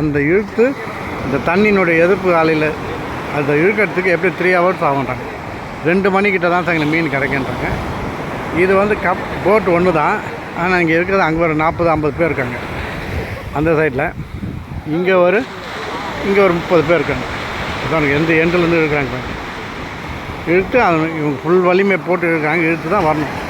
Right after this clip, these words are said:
வந்து இப்படி ஒரு மீன் தெரியுதுங்களா? அந்த போட் பாருங்க, அங்கேருந்து தான் வருதுங்க. இதனால் மேலே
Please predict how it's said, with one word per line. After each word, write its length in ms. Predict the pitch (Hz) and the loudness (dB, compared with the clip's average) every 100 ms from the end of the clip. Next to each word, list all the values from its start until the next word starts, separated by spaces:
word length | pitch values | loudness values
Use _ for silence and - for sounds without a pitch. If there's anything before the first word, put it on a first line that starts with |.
| - - - - - - - - - | -6 -6 -6 -6 -6 -6 -6 -6 -2
வந்து 180 | 175 190 | 0 2
இப்படி 180 | 165 185 180 | 0 2 2
ஒரு 80 | 165 | 4
மீன் 180 | 170 151 185 - - - - - - - | 2 0 -2 -6 -6 -6 -6 -6 -6 -4
தெரியுதுங்களா? 360 | 170 165 165 | -2 0 0
அந்த 100 | 147 135 | 0 0
போட் 180 | 160 151 | -2 -2
பாருங்க, 220 | 139 127 - - - - - - - - - - - - - - - - 151 | -4 -4 -8 -10 -10 -10 -10 -8 -8 -8 -10 -12 -12 -12 -10 -10 -10 -8 -4
அங்கேருந்து 380 | 147 151 151 151 | 0 0 0 2
தான் 100 | 180 | 2
வருதுங்க. 320 | 151 143 127 123 - - - - - - - - - - - | 0 -2 -4 -6 -10 -12 -12 -12 -10 -10 -12 -12 -14 -10 2
இதனால் 300 | 190 202 214 170 170 | 2 4 2 2 4
மேலே 220 | 185 196 | 4 4